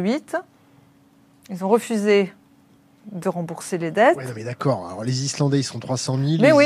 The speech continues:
Speaker 2: Islandais,
Speaker 1: et
Speaker 2: ils
Speaker 1: je
Speaker 2: ont
Speaker 1: sais.
Speaker 2: le temps. Les Islandais, ils ont eu un, un, un ryth-, un, du moins, un train de vie important, ce qui a permis d'avoir une éducation, euh, un peu spéciale, du moins de, de meilleure qualité. Vous avez déjà discuté avec un Islandais ?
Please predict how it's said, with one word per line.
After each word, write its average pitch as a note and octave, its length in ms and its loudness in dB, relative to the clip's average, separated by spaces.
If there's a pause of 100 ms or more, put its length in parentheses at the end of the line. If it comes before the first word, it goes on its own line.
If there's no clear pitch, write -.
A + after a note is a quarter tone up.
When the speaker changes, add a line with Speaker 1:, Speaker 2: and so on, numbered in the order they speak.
Speaker 2:
Islandais, C3+ 320 0
Speaker 1:
et C3 60 0
Speaker 2:
ils B2 80 -2
Speaker 1:
je - 60 -2
Speaker 2:
ont - 40 -2
Speaker 1:
sais. - 120 -8
Speaker 2:
le - 20 -4
temps. D3+ 240 2
Les C#3 140 -2
Islandais, C3 380 -6
ils A#2 180 -6
ont A#2+ 80 -6
eu B2 80 -4
un, A#2+ 140 -6
un, A2 1300 -12
un G2+ 40 -16
ryth-, A#2+ 340 -12
un, A2+ 120 -12
du G#2 120 -16
moins, G#2+ 200 -12
un G#2 40 -12
train C#3 220 -6
de B2 80 -6
vie B2 200 -8
important, C3+ 600 -6 (400)
ce - 120 -18
qui B2+ 100 -6
a A#2 40 -4
permis B2 260 -6
d'avoir A#2 180 -6
une A#2 80 -8
éducation, A2 460 -12
euh, F#2 580 -12
un - 20 -14
peu A2+ 140 -14
spéciale, B2+ 800 -6
du A2+ 80 -12
moins G#2+ 200 -10
de, G#2+ 380 -12
de A2 220 -12
meilleure G#2+ 200 -12
qualité. A#2 260 -8
Vous E3 120 -2
avez D3+ 100 -2
déjà D#3 220 -4
discuté E3 340 -10
avec D3 120 -8
un D3 100 -6
Islandais ? D3 400 -8